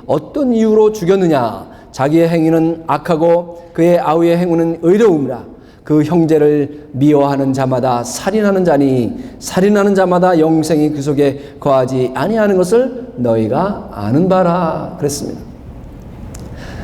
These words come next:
형제를 미워하는 자마다 살인하는 자니, 에, 가인은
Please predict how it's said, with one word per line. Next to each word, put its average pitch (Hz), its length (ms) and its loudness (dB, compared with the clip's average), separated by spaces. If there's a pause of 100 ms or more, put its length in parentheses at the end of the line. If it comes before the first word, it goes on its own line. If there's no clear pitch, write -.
(120)
형제를 147 580 4
미워하는 139 540 2
자마다 175 640 0
살인하는 180 600 0
자니, 110 540 0 (640)
에, 90 340 -6 (300)
가인은 151 840 0